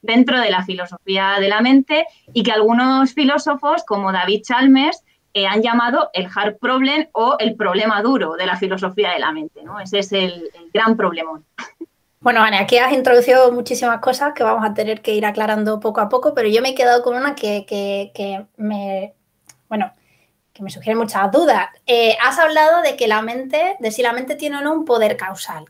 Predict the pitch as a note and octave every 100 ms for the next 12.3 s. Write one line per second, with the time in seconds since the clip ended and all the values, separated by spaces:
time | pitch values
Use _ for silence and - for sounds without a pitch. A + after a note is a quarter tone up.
0 | - - E4+ _ _ _ - C4 D4 C4
1 | B3 B3 G#3 E3 - - D#3+ - _ _
2 | _ _ _ _ _ _ G#3+ C4 C4+ B3
3 | G#3+ A3 B3 B3 D4+ C4 C4 - - G#3+
4 | G3 G3+ A3+ B3 A3 F#3+ F#3+ G3 F#3+ F#3
5 | F3+ G#3+ D#4 D#4 G#3+ G#3 G3+ G3+ G3 G3
6 | G#3+ G3 E3+ - - - A3 G#3+ B3+ B3+
7 | B3 B3+ B3+ B3 B3+ A#3+ A#3 A#3 B3+ C4
8 | A#3+ A#3+ C4 B3 A3 G#3+ G#3 G#3 G3+ G3+
9 | G3+ A#3 C#4+ D#4+ _ F#3+ A3 B3 C4 A3
10 | A3+ G3+ G#3 A#3 G#3 F3+ F3+ F3 D#3+ -
11 | G#3 G3+ A3 A3+ B3 A3+ G#3+ A#3+ B3+ B3+
12 | A#3 B3+ D4+